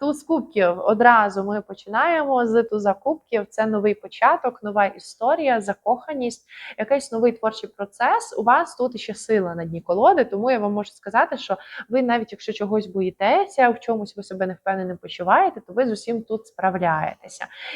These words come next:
І ви дуже великий молодець. Подивіться, туз кубків, да? Це якийсь подарунок, вам хтось може щось пропонувати.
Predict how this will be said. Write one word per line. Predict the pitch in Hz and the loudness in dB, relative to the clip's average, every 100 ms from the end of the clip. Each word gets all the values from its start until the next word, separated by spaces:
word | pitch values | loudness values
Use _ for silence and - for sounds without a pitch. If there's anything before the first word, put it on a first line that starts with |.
| 247 | -6
І | 214 | 0
ви | 196 | 2
дуже | 208 269 | 4 2
великий | 247 226 233 | 4 2 2
молодець. | 220 226 269 269 190 - | 0 4 6 6 2 -6
Подивіться, | - 190 202 185 - 165 | -8 -2 -2 -2 -8 -6
туз | 233 247 | -4 -4
кубків, | _ 269 - 160 | _ -6 -4 0
да? | 170 254 | 4 4
Це | 262 | 2
якийсь | 185 254 254 | -8 -10 -4
подарунок, | - 254 285 285 214 175 | 0 4 4 4 0 0
вам | 175 202 | -2 -2
хтось | - 247 269 | -2 0 0
може | 262 226 | -2 -4
щось | 202 202 - | -4 -8 -8
пропонувати. | 208 202 214 226 214 175 - | -10 -6 -4 0 4 4 2